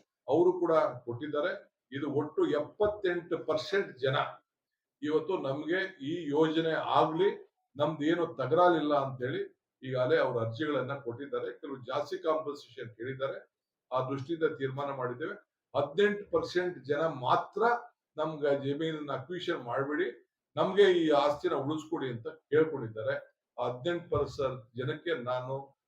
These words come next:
ಕೈ ಮುಗಿದು ಪ್ರಾರ್ಥನೆ ಮಾಡ್ಕೊಳ್ತಾ ಇದ್ದೇನೆ. ನಾನು ದೂರದ ದೃಷ್ಟಿಯಿಂದ ಯೋಚನೆ ಮಾಡ್ಬೇಕೆ ಹೊರತು ನನ್ನ ವೈಯಕ್ತಿಕವಾಗಿ ಯೋಚನೆ ಮಾಡೋಕೆ ಆಗುದಿಲ್ಲ. ದಯವಿಟ್ಟು ತಾವೆಲ್ಲ ಕ್ಷಮಿಸ್ಬೇಕು. ಕಾನೂನು ಚೌಕಟ್ಟಿನಲ್ಲೇ ನಾನು ಕೆಲಸ ಮಾಡ್ಬೇಕೆ ಹೊರತು ಕಾನೂನನ್ನು ಬಿಟ್ಟು ನಾನು ಮಾಡ್ಲಿಕ್ಕೆ ಸಾಧ್ಯ ಇಲ್ಲ.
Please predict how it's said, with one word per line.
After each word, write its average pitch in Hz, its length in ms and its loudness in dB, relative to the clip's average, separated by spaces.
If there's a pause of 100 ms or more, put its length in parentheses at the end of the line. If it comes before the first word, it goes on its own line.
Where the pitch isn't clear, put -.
(100)
ಕೈ 147 140 4
ಮುಗಿದು 190 400 2
ಪ್ರಾರ್ಥನೆ 143 400 -2
ಮಾಡ್ಕೊಳ್ತಾ 117 420 -6
ಇದ್ದೇನೆ. 120 500 -10 (260)
ನಾನು 123 240 -4
ದೂರದ 165 640 2
ದೃಷ್ಟಿಯಿಂದ 175 380 -4
ಯೋಚನೆ 147 460 0
ಮಾಡ್ಬೇಕೆ 117 380 -6
ಹೊರತು 113 520 -6 (280)
ನನ್ನ 120 140 -8
ವೈಯಕ್ತಿಕವಾಗಿ 139 800 0
ಯೋಚನೆ 131 280 -6
ಮಾಡೋಕೆ 113 440 -6
ಆಗುದಿಲ್ಲ. 143 300 -6 (500)
ದಯವಿಟ್ಟು 131 280 -4
ತಾವೆಲ್ಲ 120 320 -2
ಕ್ಷಮಿಸ್ಬೇಕು. 156 840 -6 (280)
ಕಾನೂನು 160 420 2
ಚೌಕಟ್ಟಿನಲ್ಲೇ 156 640 0
ನಾನು 156 260 -4
ಕೆಲಸ 127 220 -6
ಮಾಡ್ಬೇಕೆ 135 480 -8
ಹೊರತು 127 540 -10 (300)
ಕಾನೂನನ್ನು 143 520 0
ಬಿಟ್ಟು 135 420 -6
ನಾನು 113 200 -6
ಮಾಡ್ಲಿಕ್ಕೆ 117 440 -6
ಸಾಧ್ಯ 139 420 -6
ಇಲ್ಲ. 120 160 -4